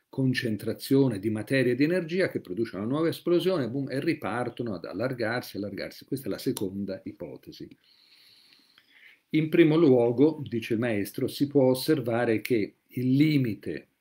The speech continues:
dove, secondo la prima ipotesi, la materia che compone i corpi stellari si smaterializzerebbe, ovvero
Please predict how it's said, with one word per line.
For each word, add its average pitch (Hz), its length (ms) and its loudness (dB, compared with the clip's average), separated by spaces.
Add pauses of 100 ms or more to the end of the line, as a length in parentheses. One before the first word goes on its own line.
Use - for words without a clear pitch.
(140)
dove, 110 640 4 (300)
secondo 131 580 -2
la 120 120 0
prima 123 300 -4
ipotesi, 127 720 -2 (300)
la 87 140 -8
materia 135 580 2
che - 180 -2
compone 127 540 0
i 117 80 -4
corpi 131 480 2
stellari 117 760 -2
si 113 220 -4
smaterializzerebbe, 107 1700 -4 (580)
ovvero 113 640 0